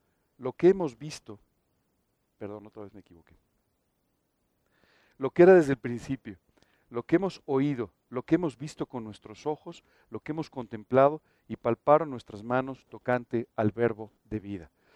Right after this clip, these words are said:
Cuando <clears throat> Juan está hablando aquí del verbo de vida, estamos hablando efectivamente del verbo de Dios. Eh, justamente en el, en el Evangelio de Juan,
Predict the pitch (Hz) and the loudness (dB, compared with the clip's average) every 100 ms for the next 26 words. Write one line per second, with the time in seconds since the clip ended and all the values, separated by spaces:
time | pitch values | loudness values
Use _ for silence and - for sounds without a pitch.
0 | - - - - 143 143 147 - - 233 | -20 -20 -20 0 2 6 4 4 0 2
1 | 226 143 208 220 180 175 160 - 135 123 | 2 4 2 4 4 4 -2 -2 6 6
2 | 117 123 123 110 101 107 113 - _ _ | 8 4 2 -4 -4 -4 -4 -4 _ _
3 | _ _ - - 180 160 143 147 143 127 | _ _ -2 2 4 8 8 8 4 -2
4 | 123 - 151 127 120 - 117 117 110 123 | -4 -2 -2 -2 -2 0 4 6 8 6
5 | 117 110 113 120 123 - - _ _ _ | 6 0 -4 -6 -8 -12 -20 _ _ _
6 | _ _ _ _ _ _ - 135 127 127 | _ _ _ _ _ _ 2 6 10 10
7 | 147 - 220 - 185 160 160 175 - 123 | 8 0 -4 2 2 0 -2 -4 -4 0
8 | 117 117 113 107 107 - 123 123 117 - | 4 6 6 4 0 -4 2 2 2 0
9 | 165 160 113 - 131 117 107 | 0 0 -4 -4 0 0 -2